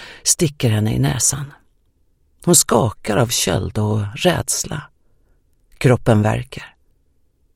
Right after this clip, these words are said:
Hon börjar försöka minnas vad som hänt. Hon tycker sig en kort stund se sina syskon. Händelser i livet. Tårarna rinner ner för kinderna.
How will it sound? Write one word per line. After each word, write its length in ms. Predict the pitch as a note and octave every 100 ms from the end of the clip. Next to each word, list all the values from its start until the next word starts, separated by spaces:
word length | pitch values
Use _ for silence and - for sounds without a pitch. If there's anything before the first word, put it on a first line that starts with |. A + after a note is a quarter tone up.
| -
Hon 300 | - - E3
börjar 200 | E3+ E3
försöka 380 | D#3 D#3 D3 D3+
minnas 640 | G3 C#3+ C#3+ - - -
vad 100 | A#2
som 180 | D3 D3
hänt. 540 | E3 G2+ - - - - - _ _ _ _ _ _ _ _
Hon 380 | C#3 B2+ A#2 G#2
tycker 300 | C3+ B2+ A#2+
sig 200 | A2 G2+
en 100 | G#2
kort 300 | - - -
stund 380 | - C3 G2
se 240 | - B2+ A2+
sina 240 | D#3+ E3
syskon. 580 | D#3 B2 - - A#2 - - _ _ _ _ _
Händelser 500 | E3 D3+ G#2 A#2 -
i 40 |
livet. 400 | C3+ G2+ - C#3+ - - _ _ _ _ _ _ _ _ -
Tårarna 520 | - A#2 F#2 F#2+ F#2
rinner 340 | F#2 F2+ F2 F#2
ner 140 | G2
för 120 | -
kinderna. 480 | - - A2+ -